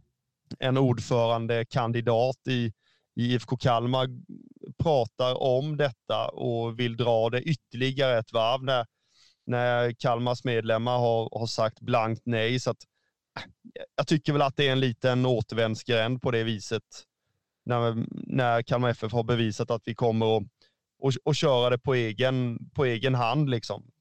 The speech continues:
Sen, eh, det senaste som jag hörde var att, eh, den här kandidaten som,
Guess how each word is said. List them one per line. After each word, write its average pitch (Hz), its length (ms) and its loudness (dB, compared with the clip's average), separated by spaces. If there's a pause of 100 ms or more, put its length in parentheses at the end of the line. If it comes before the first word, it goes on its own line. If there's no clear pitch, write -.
Sen, 127 320 0
eh, 127 160 4
det 127 160 2
senaste 123 600 0 (440)
som 131 180 2
jag 123 180 6
hörde 147 280 4
var 123 280 2
att, - 180 -6
eh, 120 140 4 (920)
den 131 120 0
här 113 120 0
kandidaten 147 800 2
som, 131 300 0